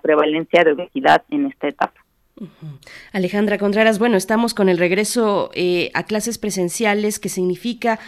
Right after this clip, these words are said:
Speaker 2: una oportunidad que ojalá, eh, tomemos en cuenta de manera responsable y frontal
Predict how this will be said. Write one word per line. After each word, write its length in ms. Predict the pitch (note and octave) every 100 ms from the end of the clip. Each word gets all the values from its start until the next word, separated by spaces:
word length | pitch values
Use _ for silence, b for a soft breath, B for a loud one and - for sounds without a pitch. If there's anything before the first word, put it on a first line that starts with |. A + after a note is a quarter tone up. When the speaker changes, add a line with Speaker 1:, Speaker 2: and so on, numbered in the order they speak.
| B -
Speaker 2:
una 300 | A3 A#3 G#3+
oportunidad 720 | G#3+ F#3 F#3 F#3 F#3 G3+ G3+
que 100 | F3+
ojalá, 560 | F3 F3 F#3 G#3 G3+ -
eh, 180 | E3+ E3
tomemos 640 | - F#3 G#3+ A3+ G#3+ -
en 160 | G3 F3
cuenta 580 | - A3+ A3+ G3+ F#3+ E3+
de 140 | E3+
manera 300 | E3+ F#3+ G#3
responsable 880 | E3+ F3 - E3+ E3 G3+ G3 G3+ F#3+
y 100 | F3+
frontal 520 | E3 F3 F3 G#3 G#3